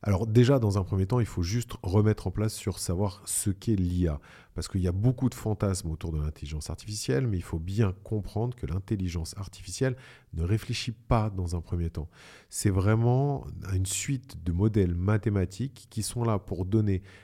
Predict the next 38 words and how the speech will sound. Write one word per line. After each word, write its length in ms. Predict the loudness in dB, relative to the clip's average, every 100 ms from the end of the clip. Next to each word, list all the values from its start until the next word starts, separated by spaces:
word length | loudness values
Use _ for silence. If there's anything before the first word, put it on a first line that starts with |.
| _
la 160 | -6 -6
probabilité 880 | -6 0 2 4 2 2 -4 0 2
la 220 | 4 2
plus 240 | 2 -2 -4
forte 380 | -2 -2 -2 -2
à 80 | 2
un 180 | 4 2
événement 500 | 2 0 0 -2 -4
de 160 | -4
se 160 | -2 -4
produire. 800 | -4 -8 -2 0 0 0 -2 -6 -18 -20 -20 -2
Donc 220 | 0 0
quand 220 | 2 2 2
on 60 |
parle 260 | 0 0 4
de 80 | 4
recrutement, 560 | 4 2 -2 0 0
par 160 | 2 0
exemple, 460 | 0 0 -2 -4
et 20 | -4
notamment 420 | -2 -2 -2 -2
de 120 | -4
gestion 440 | -2 -2 -2 -2
des 120 | -2 -2
compétences 560 | -2 -4 -4 -6 -6
ou 40 | -8
de 120 | -8
tri 340 | -10 -8 -4
des 140 | -2 -2
C 180 | -2
V, 240 | -2 -2 -4 -12 -20 -18 0
l'objectif 540 | 6 6 6 0 0
de 80 | 2
l'intelligence 480 | 0 0 -4 -4 -6
artificielle 580 | -12 -12 -4 0 0 0
est 120 | 0
de 140 | 2
mettre 340 | 2 2 -2